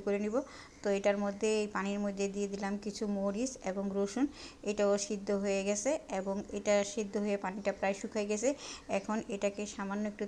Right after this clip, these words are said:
তেল দিয়ে, এই হাঁড়ির মধ্যেই সামান্য একটু তেল দিয়ে ভেজে নিব। তো ভেজে নিয়েছি দেখেন। এখন শিলপাটায় নামিয়ে নিছি। পেঁয়াজ কুচি,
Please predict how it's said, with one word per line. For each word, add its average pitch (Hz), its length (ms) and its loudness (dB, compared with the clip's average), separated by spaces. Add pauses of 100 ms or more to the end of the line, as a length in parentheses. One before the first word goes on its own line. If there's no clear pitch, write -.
তেল 208 240 0
দিয়ে, 214 180 -4
এই 226 200 2
হাঁড়ির 202 280 0
মধ্যেই 202 320 0
সামান্য 196 400 -2
একটু 202 180 -4 (120)
তেল 208 220 2
দিয়ে 226 180 2
ভেজে 202 260 0
নিব। 196 160 0 (480)
তো 214 120 4
ভেজে 202 300 2
নিয়েছি 208 400 0
দেখেন। 202 400 0
এখন 202 240 -4 (100)
শিলপাটায় 196 460 -2
নামিয়ে 196 340 -2
নিছি। 208 260 -2 (120)
পেঁয়াজ 202 280 2
কুচি, 214 280 -6